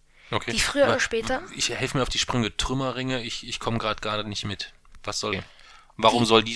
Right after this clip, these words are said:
Speaker 1: sollte die denn da nicht eingesogen werden?
Speaker 2: Die wird eingesogen, die wird ja auch ein bisschen.
Speaker 1: Echt?
Speaker 2: Ja.
Speaker 1: Okay.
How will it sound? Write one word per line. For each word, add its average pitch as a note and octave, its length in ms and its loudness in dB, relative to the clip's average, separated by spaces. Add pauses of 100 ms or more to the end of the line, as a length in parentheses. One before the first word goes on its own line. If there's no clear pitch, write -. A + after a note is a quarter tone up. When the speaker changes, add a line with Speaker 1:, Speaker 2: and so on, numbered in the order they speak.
Speaker 1:
sollte A2 300 2
die A2+ 160 -6
denn A2 360 2
da G#2+ 220 4
nicht G#2 220 -2
eingesogen G2 560 0
werden? F#2 300 -8 (960)
Speaker 2:
Die A#3 100 -6
wird D#4+ 180 8
eingesogen, G#3 540 2
die G#3 120 -6
wird A3+ 140 -2
ja G#3+ 80 4
auch - 60 -10
ein G3+ 80 -12
bisschen. A3 360 -10 (160)
Speaker 1:
Echt? - 340 -4 (160)
Speaker 2:
Ja. A3 280 0
Speaker 1:
Okay. G#2 300 -2